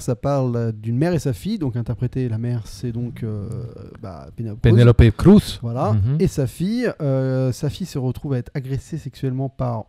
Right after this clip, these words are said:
Speaker 1: je sais pas si c'est le père ou par l'homme avec qui elle vit, je crois que c'est le père, hein, je pense qu'on est, on est à ce niveau-là de, de, de dégueulasserie. Et la fille, pour se défendre de cet homme ou de ce père, je sais plus exactement si c'est vraiment, c'est affirmé que c'est le père, euh, se retrouve à tuer, euh, à tuer, bah, le, son père.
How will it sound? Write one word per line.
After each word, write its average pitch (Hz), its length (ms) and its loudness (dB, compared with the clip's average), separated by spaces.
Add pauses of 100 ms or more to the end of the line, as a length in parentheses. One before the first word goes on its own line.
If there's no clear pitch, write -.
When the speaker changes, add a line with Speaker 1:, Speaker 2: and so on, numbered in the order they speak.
(140)
Speaker 1:
je 123 100 -10
sais 139 60 -4
pas 339 120 -8
si - 120 -16
c'est - 140 -6
le 131 80 -4
père 175 280 0
ou 131 60 -2
par 123 200 -4
l'homme 147 200 0
avec 131 140 -4
qui - 160 -6
elle 120 80 -2
vit, 113 80 -8
je 131 60 -12
crois 294 100 -8
que - 80 -10
c'est 247 60 -4
le - 40 -6
père, 135 240 -6
hein, 120 160 -10
je 117 60 -8
pense 139 260 -8
qu'on 123 160 -8
est, 117 100 -4
on 117 120 -4
est 120 60 -4
à 117 40 -6
ce - 80 -14
niveau-là 127 240 -4
de, 110 200 -6
de, 101 120 -12
de 104 160 -14
dégueulasserie. 113 580 -6 (600)
Et 214 260 2
la 151 160 0
fille, - 160 -8
pour - 160 -8
se 131 100 -10
défendre 131 500 -4
de 117 100 -6
cet 123 280 -6
homme 151 160 0
ou 120 40 -4
de - 60 -8
ce - 80 -6
père, 143 240 -6
je 143 80 -6
sais 113 140 -8
plus 127 100 -10
exactement 127 340 -10
si 131 140 -14
c'est - 160 -16
vraiment, 113 240 -8
c'est 117 140 -12
affirmé 117 240 -12
que - 80 -14
c'est 117 40 -8
le 104 60 -8
père, 165 160 -4 (500)
euh, 123 80 -4
se 160 120 -4
retrouve 151 340 -4
à 123 60 0
tuer, 156 400 -2 (260)
euh, 107 480 -8 (800)
à 135 80 -6
tuer, 147 200 -4
bah, 117 220 -4
le, 104 240 -6
son 107 120 -12
père. 170 280 -10